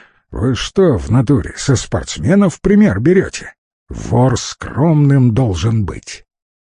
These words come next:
Заслуг у молодых было немного. По одной судимости с короткими сроками.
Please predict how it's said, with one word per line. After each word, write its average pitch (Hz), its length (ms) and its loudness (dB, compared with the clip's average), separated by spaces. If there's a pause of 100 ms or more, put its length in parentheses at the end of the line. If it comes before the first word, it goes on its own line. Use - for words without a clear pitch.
(580)
Заслуг 147 720 -4
у - 20 0
молодых 135 540 -2
было 92 400 -4 (400)
немного. 82 640 -6 (480)
По 139 120 0
одной 143 320 4
судимости 165 680 0
с 76 140 -8
короткими 139 560 0
сроками. - 580 -8